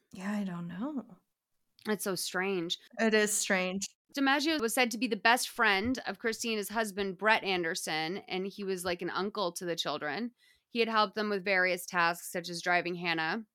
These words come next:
Speaker 2: and a friend from a gymnastics meet, during which he had unnerved her by saying he would like to date her if they were the same age.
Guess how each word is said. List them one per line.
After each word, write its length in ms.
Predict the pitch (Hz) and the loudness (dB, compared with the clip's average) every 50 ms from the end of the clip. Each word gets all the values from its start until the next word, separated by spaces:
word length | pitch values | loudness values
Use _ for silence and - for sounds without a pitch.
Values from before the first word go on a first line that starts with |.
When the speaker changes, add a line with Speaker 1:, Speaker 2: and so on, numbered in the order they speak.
| _ _ - | _ _ -2
Speaker 2:
and 100 | 202 196 | -2 -2
a 60 | 190 | -2
friend 520 | - - 196 190 185 180 180 185 180 196 180 | 2 4 6 6 6 4 2 0 -4 -6 -8
from 180 | - 196 185 180 | -4 -2 0 0
a 60 | 180 | 0
gymnastics 800 | 170 185 175 170 170 160 156 151 156 - - 165 160 - - - | 0 -2 -2 0 2 2 2 2 0 -2 -8 -8 -8 -8 -8 -6
meet, 400 | 170 165 165 170 196 208 - - - 202 | -4 -4 -2 -2 -4 -4 -6 -14 -12 -6
during 360 | - 202 202 202 202 196 196 | -2 0 2 2 2 2 0
which 260 | 190 190 190 - - | 0 0 -2 -2 -4
he 100 | - 202 | -2 0
had 240 | 190 180 180 180 - _ _ _ _ _ - | 0 0 -2 -4 -10 _ _ _ _ _ -4
unnerved 500 | 185 190 208 240 269 285 320 330 - - | 0 0 2 4 4 4 4 4 2 2
her 160 | 226 190 185 | 2 2 4
by 160 | 170 185 180 | 4 2 0
saying 280 | 180 - 196 175 175 185 | 0 0 -2 0 0 0
he 100 | 190 180 | -2 -4
would 100 | 170 165 | -2 -2
like 180 | 170 165 170 - | -2 -4 -4 -4
to 80 | - 175 | -10 -12
date 360 | 160 _ 220 220 240 196 - | -2 _ 2 2 2 0 -4
her 280 | 190 180 170 165 160 160 | -2 0 0 0 0 -2
if 120 | 165 - | -4 -2
they 140 | - 170 156 | -2 -2 -2
were 120 | 151 160 | -2 -4
the 120 | 143 156 175 | -6 -6 -8
same 320 | - - 156 147 143 151 | -6 -6 -4 -4 -4 -4
age. 500 | 165 170 151 135 123 107 - - - - | -4 -4 -4 -6 -8 -8 -8 -8 -8 -8